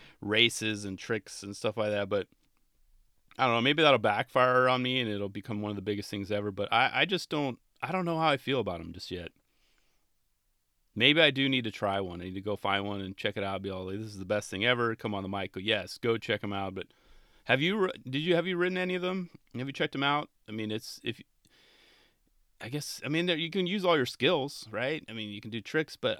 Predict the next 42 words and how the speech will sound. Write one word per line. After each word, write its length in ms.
I 60
just, 260
I 140
don't 140
know. 200
I'm 100
just 200
not 200
feeling 300
it 80
yet. 160
The 80
whole 160
course 360
vibe, 520
the 80
pump 240
tracks, 440
they 120
look 200
fun. 360
I 20
mean, 180
even 160
Cab's 360
kids, 360
I 60
know 120
Hossoi's 440
kids 260
have 60
been 100
riding 280
them. 160
I've 80
seen 220
clips 240
of 60
them 140
over 180
there, 220
but 140